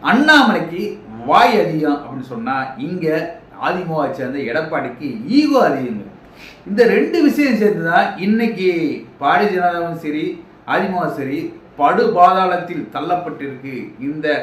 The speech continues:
தேர்தலுடைய ரிசல்ட் அப்படின்னு சொல்லலாம். இன்னைக்கு அண்ணாமலை வந்து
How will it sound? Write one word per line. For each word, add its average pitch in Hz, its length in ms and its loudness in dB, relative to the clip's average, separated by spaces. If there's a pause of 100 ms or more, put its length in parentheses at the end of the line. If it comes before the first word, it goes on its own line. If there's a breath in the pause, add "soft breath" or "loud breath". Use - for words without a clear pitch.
(380)
தேர்தலுடைய 170 720 0 (460)
ரிசல்ட் 160 400 -6
அப்படின்னு 127 280 -8
சொல்லலாம். 110 300 -12 (680 loud breath)
இன்னைக்கு 135 300 -4
அண்ணாமலை 202 460 4
வந்து 214 120 4